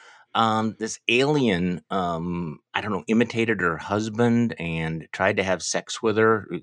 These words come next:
He claims to be Xerxes. I'm not sure who that is. There's a gang of gargoyles that appears here. And, uh, this is sort of the, you know, a tale as old as time. But let me just play a little bit of Sharon Gilbert, who is,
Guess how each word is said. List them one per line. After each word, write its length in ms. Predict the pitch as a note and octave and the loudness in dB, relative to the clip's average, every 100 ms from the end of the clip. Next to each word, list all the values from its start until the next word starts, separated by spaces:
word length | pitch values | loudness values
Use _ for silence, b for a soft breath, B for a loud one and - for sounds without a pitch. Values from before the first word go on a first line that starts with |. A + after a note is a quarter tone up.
| - _ _ - | -12 _ _ -10
He 180 | F2+ D#2+ | -10 -10
claims 380 | - F#2+ G#2 G2 | -4 0 0 0
to 100 | G2 | 0
be 280 | F2 D#2+ D2+ | 0 0 -2
Xerxes. 600 | D#2 G2 - - A2+ A2 | 2 2 2 -2 -2 -2
I'm 80 | D#2+ | -6
not 160 | E2+ | -8
sure 140 | - D#2+ | -8 -8
who 100 | E2+ | -6
that 200 | A#1+ - | -4 0
is. 460 | G#2 A2 G#2+ G#2 - B B B B | 4 6 4 0 -8 B B B B
There's 200 | - E2+ | -6 -4
a 60 | E2+ | -4
gang 360 | D2+ F#2+ F#2+ | -2 0 0
of 140 | E2+ E2 | -4 -4
gargoyles 800 | E2+ F2 G2 G2+ G#2 G#2+ G#2+ G2 | 0 2 2 2 4 4 0 0
that 120 | G#2+ | -2
appears 520 | G#2+ - A2+ A2+ A2 | -2 -4 0 0 0
here. 580 | - A#2 A2 G#2+ A2 G2+ - | -4 -2 2 2 0 -2 -8
And, 360 | F2 E2+ E2 B B B B | -4 -4 -4 B B B B
uh, 360 | - F#2+ F#2+ D#2 - | 2 4 4 2 -4
this 380 | C3+ D3+ E3 E3+ | -8 -4 -2 -2
is 80 | F3+ | 0
sort 180 | - G#3+ | 4 4
of 100 | E3+ | 4
the, 240 | C#3+ B2+ A2+ | 4 2 2
you 100 | - | -2
know, 220 | C3+ A2+ A#2+ | 2 2 0
a 40 | A2 | -4
tale 320 | - C#3 C#3 | 2 4 4
as 120 | C3 - | 2 2
old 240 | A2 A2+ | 2 2
as 120 | B2 | -2
time. 440 | - G#2 F2+ F2+ F#2 | -4 -2 0 0 2
But 180 | G2 - _ | 0 -2 _
let 160 | A#2 B2 | -4 -2
me 60 | C#3+ | 0
just 180 | A#2+ - | -2 -2
play 120 | A#2 | 0
a 60 | |
little 160 | G#2 G2+ | 2 2
bit 160 | F#2 F2+ | 2 0
of 320 | E2 - - | -2 -10 -16
Sharon 400 | - - A2 G#2 | -8 0 2 2
Gilbert, 360 | G2 F#2+ F#2 F#2 | 2 2 2 2
who 100 | |
is, 100 | F#2+ | 2